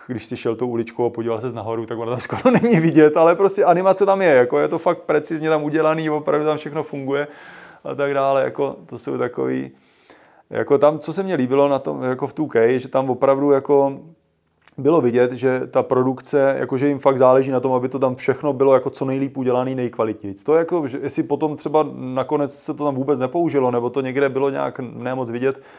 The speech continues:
to hol byla druhá věc. Ale jako produkčně tam opravdu jako,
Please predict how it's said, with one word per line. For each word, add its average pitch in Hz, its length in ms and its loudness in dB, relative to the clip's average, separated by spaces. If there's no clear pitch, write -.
to 131 160 -2
hol 135 140 2
byla 131 180 4
druhá 113 320 2
věc. 92 260 -10
Ale 117 260 4
jako 135 320 4
produkčně 135 840 -2
tam 127 480 -6
opravdu 127 760 -2
jako, 127 520 -2